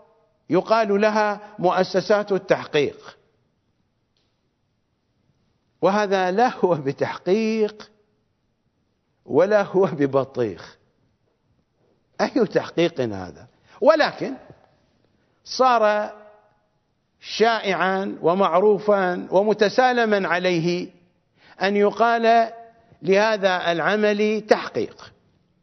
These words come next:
قد يصدق عليه في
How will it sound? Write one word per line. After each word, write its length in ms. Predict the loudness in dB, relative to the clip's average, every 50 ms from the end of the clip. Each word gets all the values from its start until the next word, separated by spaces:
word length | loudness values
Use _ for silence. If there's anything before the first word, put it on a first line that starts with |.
| _ _ _ _ _ _ _ _ _ _ _ _ _ _ 0
قد 260 | 2 2 2 0 0
يصدق 460 | 2 2 2 2 0 0 0 2 0
عليه 640 | 0 0 0 0 -2 -2 -2 -2 -4 -6 -6 -8 -10 _ _ _ _ _ _ _ _ _ _ _ _ _
في 840 | _ _ -4 -2 0 0 0 0 -2 -2 -2 -4 -4 -6 -6 -8 -10